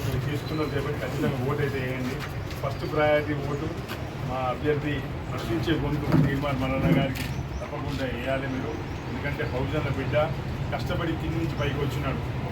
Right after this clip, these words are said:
గవర్నమెంట్ స్కూల్లో చదువుకున్నాడు. ఇట్లనే అంటే లైబ్రరీలో చదువుకొని ఉస్మానియాలో చదువుకున్నాడు, కాకతీయాలో చదువుకున్నాడు, జేఎన్టీయూలో చదువుకున్నాడు. అంటే యూనివర్సిటీలో చదువుకునే ఎక్స్పీరియన్స్ ఉన్న వ్యక్తి,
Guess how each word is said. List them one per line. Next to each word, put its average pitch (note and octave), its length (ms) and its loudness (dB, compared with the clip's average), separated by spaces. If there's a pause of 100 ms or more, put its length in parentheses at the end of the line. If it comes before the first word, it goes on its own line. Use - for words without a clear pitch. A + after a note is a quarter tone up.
గవర్నమెంట్ D3 380 2
స్కూల్లో D3 300 -2
చదువుకున్నాడు. C#3+ 520 0 (500)
ఇట్లనే D#3+ 300 2 (800)
అంటే C#3+ 140 0 (120)
లైబ్రరీలో D#3 440 0 (100)
చదువుకొని D#3 480 0 (920)
ఉస్మానియాలో D#3 460 2
చదువుకున్నాడు, D3 460 0 (140)
కాకతీయాలో D3 520 0
చదువుకున్నాడు, C#3+ 460 -2 (120)
జేఎన్టీయూలో C#3+ 500 2
చదువుకున్నాడు. C3 460 0 (420)
అంటే C#3+ 160 2 (220)
యూనివర్సిటీలో D3+ 560 2 (480)
చదువుకునే D3+ 400 0
ఎక్స్పీరియన్స్ E3+ 500 0
ఉన్న D3 180 -2
వ్యక్తి, D3+ 260 -2